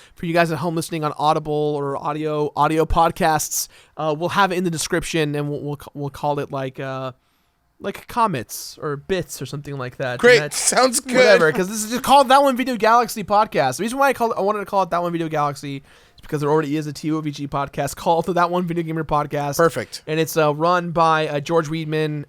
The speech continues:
Speaker 1: uh, Matt Visual, and
Speaker 2: Weidman.
Speaker 1: and Weidman, and, uh, Jimmy Sunder.
Speaker 2: Yo.
Speaker 1: And that podcast, I wanted it to be about video games all over the world, about news, uh, and kind of about their passions within our community of, of friends.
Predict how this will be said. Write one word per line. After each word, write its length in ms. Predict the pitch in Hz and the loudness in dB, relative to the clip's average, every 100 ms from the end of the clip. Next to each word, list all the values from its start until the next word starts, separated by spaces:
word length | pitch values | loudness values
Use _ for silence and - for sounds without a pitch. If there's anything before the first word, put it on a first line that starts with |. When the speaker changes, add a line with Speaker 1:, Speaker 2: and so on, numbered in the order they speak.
| - | -10
Speaker 1:
uh, 280 | 131 127 120 | -8 -8 -4
Matt 220 | 151 143 | -2 0
Visual, 540 | 151 147 147 143 139 - | -2 -2 -2 -2 -4 -6
and 100 | 135 | -2
Speaker 2:
Weidman. 320 | - - 165 - _ _ _ - | 0 0 -4 -6 _ _ _ -10
Speaker 1:
and 120 | 147 | -4
Weidman, 400 | 226 240 220 202 - _ - | 0 0 0 -4 -8 _ -4
and, 340 | 156 147 143 | 0 0 0
uh, 220 | 143 135 135 | -2 -2 -4
Jimmy 380 | 170 165 151 151 | -4 -4 -4 -8
Sunder. 500 | - 170 143 139 131 - | -6 -6 -4 -4 -6 -8
Speaker 2:
Yo. 320 | 208 202 180 | -2 0 0
Speaker 1:
And 240 | 156 151 151 | 0 -2 -4
that 340 | 127 170 202 | -2 0 0
podcast, 500 | 202 180 180 156 151 | 2 0 2 0 0
I 60 | 147 | -2
wanted 240 | 151 151 | -4 -4
it 100 | 147 | -6
to 80 | - | -6
be 420 | 147 143 135 135 123 _ _ _ | -6 -4 -4 -6 -10 _ _ _
about 340 | - 135 127 147 | -8 -2 -2 -2
video 220 | 139 139 | -6 -6
games 520 | 135 127 127 123 - - | -6 -8 -8 -8 -10 -4
all 140 | 151 | -2
over 100 | 143 | -2
the 80 | 139 | -4
world, 260 | 147 190 175 | -2 0 0
about 200 | 135 - | -6 -6
news, 480 | 156 160 156 - - _ _ _ | -2 -2 -2 -6 -10 _ _ _
uh, 280 | 139 135 131 | -6 -6 -6
and 420 | - 135 135 135 135 | -8 -8 -8 -10 -10
kind 160 | - 147 | -6 -4
of 60 | |
about 280 | 143 135 151 | -2 -4 -4
their 160 | 143 135 | -4 -2
passions 480 | - 131 - 131 | -2 -4 -4 -8
within 300 | 135 - 135 | -10 -10 -8
our 100 | 131 | -8
community 400 | 127 143 135 131 | -10 -10 -10 -10
of, 220 | 127 123 _ | -12 -14 _
of 140 | 113 | -14
friends. 480 | - 143 170 190 - | -8 -4 -4 -4 -6